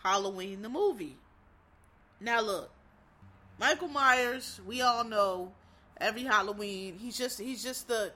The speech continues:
quintessential, him, between him and Jason, but I think Michael Myers is probably more broadly known um, than Jason.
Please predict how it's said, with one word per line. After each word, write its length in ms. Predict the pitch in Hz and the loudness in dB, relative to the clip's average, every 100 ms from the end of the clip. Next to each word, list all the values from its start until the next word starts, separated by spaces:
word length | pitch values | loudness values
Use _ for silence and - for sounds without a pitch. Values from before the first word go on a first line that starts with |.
| - | -12
quintessential, 1000 | - 339 - - 277 262 - 254 226 233 - - - - - - | -6 -4 -4 -6 -4 -4 0 0 0 -2 -10 -20 -20 -20 -20 -10
him, 420 | 247 285 302 285 | 0 2 2 -2
between 340 | 233 302 285 | -6 -6 -4
him 200 | 294 330 | -2 -2
and 120 | 330 226 | -2 -2
Jason, 500 | 233 214 - 196 196 | -2 -2 -4 -6 -2
but 100 | 202 | -2
I 60 | |
think 220 | 208 240 | -2 -6
Michael 260 | 226 233 233 | -2 -2 -2
Myers 340 | 208 208 202 | 0 2 2
is 140 | 196 - - | -2 -14 -6
probably 420 | 220 202 190 190 185 | 0 0 -2 -12 -10
more 180 | 202 180 | -8 -8
broadly 800 | 160 175 202 208 240 240 233 - - - - - - - | -4 2 2 2 -4 -8 -10 -14 -20 -20 -20 -20 -14 -8
known 520 | 240 269 254 247 247 254 - - - | 0 2 2 0 -6 -14 -20 -8 -2
um, 480 | 196 190 180 180 - - - - - 139 139 - - - - - - - - - - - - | 0 0 -4 -12 -20 -20 -20 -20 -20 -20 -20 -20 -20 -20 -18 -18 -20 -20 -20 -20 -18 -16 -8
than 200 | 226 220 | -4 -2
Jason. 560 | 220 226 240 - 226 | 0 0 0 -2 -4